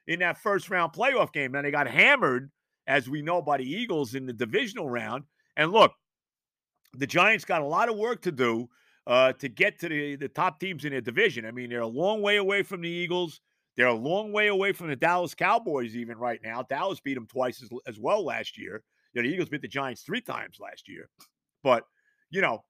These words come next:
uh, they're a long way away from, you know, from Dallas and Philadelphia right now. So there's work to do in their division,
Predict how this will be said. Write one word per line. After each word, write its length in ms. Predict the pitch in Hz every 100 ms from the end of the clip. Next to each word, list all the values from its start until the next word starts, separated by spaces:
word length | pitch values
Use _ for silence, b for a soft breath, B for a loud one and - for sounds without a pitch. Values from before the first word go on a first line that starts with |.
| _ _ _ -
uh, 140 | 123
they're 200 | 131 143
a 80 | 143
long 360 | 131 156 214 208
way 200 | 202 196
away 560 | 180 208 240 170 160 156 _ _
from, 380 | - 143 139 139
you 120 | 160 165
know, 100 | 127
from 220 | 147 117
Dallas 480 | 151 151 196 190 151
and 120 | 139
Philadelphia 680 | 185 190 185 262 269 165 131
right 260 | 120 117
now. 300 | 110 107 113 - _
So 140 | 143
there's 220 | 160 233
work 300 | 139 175 247
to 80 | -
do 260 | 175 202 190
in 60 |
their 160 | 175 175
division, 560 | 135 127 247 147 139